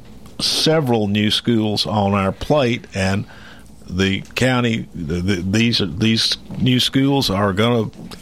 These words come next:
I can't see any way that we're gonna avoid tax increases, uh, to pay for these schools. And so if we get one school built by the charter school folks, at least we won't have to raise taxes, uh,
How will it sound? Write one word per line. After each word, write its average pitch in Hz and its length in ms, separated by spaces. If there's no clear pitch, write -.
I - 380
can't 131 260
see 123 220
any 143 120
way 120 240
that 110 100
we're 98 100
gonna 110 220
avoid 110 500
tax 123 320
increases, 95 600
uh, 90 380
to - 100
pay 135 260
for 143 120
these 95 220
schools. 90 440
And 87 240
so 101 360
if - 220
we 101 80
get 113 200
one 143 200
school 123 380
built 110 320
by 98 240
the 95 100
charter 131 340
school 95 300
folks, 98 340
at 85 80
least 110 280
we 131 100
won't 120 200
have 113 160
to 107 100
raise 104 280
taxes, 107 520
uh, 87 300